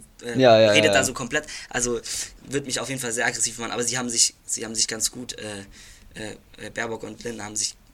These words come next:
Speaker 1: ganz gut, äh, da zusammen gezeigt, also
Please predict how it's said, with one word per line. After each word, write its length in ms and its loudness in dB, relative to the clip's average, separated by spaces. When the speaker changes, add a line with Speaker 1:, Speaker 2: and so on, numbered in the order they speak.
Speaker 1:
ganz 220 -6
gut, 240 -12
äh, 280 -12
da 80 -20
zusammen 380 -6
gezeigt, 500 0
also 200 -10